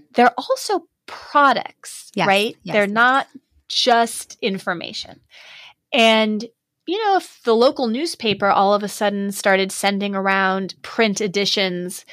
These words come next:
Speaker 1: that were so sharp that you got a paper cut every time you touched it, right? Like,
Speaker 2: Mm-hmm.
Speaker 1: the local newspaper would not be able to shield itself from liability for that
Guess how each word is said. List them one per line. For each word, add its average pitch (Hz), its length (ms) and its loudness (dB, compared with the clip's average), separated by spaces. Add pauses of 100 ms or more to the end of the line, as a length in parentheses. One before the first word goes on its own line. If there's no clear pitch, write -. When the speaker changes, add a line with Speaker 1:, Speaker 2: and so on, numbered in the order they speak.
(300)
Speaker 1:
that 196 200 4
were 190 100 0
so 202 240 0
sharp 190 400 2
that 185 340 0
you 208 120 -6
got 190 140 2
a 190 40 -4
paper 240 360 -2
cut 185 200 -2
every 185 180 -2
time 185 220 -6
you - 100 -10
touched - 600 -8
it, - 300 -4
right? 254 300 0
Like, 285 200 0
Speaker 2:
Mm-hmm. 202 560 -4
Speaker 1:
the 262 80 2
local 415 280 4
newspaper 339 380 0
would 233 160 0
not 240 280 2
be 233 100 -2 (160)
able 220 240 0
to 196 100 -4
shield 220 320 2
itself 196 340 -2
from 202 140 -8
liability 190 720 -4
for - 220 -6
that 185 380 2